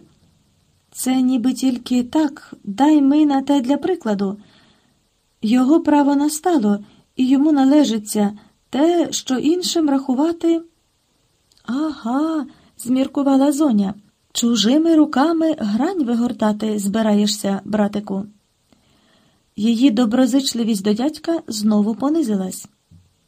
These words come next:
Не мала більше охоти до балачки.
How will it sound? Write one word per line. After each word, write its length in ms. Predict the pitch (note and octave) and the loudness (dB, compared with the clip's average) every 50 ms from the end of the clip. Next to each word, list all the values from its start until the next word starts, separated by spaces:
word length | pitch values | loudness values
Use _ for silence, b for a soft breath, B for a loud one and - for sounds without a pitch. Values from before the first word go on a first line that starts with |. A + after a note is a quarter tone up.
| _ _ _ _ _ _ _ _ _ _ _ _ _ _ - | _ _ _ _ _ _ _ _ _ _ _ _ _ _ 0
Не 220 | A3 A3+ A#3 A#3 | 0 2 2 2
мала 320 | A#3 C#4 E4 F4 F4 E4 | 2 0 0 0 0 0
більше 400 | C4+ G#3 B3+ A#3+ A#3 - - A#3+ | 0 0 0 -2 -2 -4 -4 -4
охоти 520 | - - G#3 G#3 - C4+ D#4 D4+ - D#4+ - - | -4 -4 -6 -6 -4 -4 -4 -2 -4 -6 -6 -4
до 140 | G#3 A#3 | -6 -6
балачки. 600 | G#3+ B3 C4 A3 F#3 - - - - - - G3+ | -4 -4 -4 -4 -6 -6 -8 -12 -12 -12 -14 -16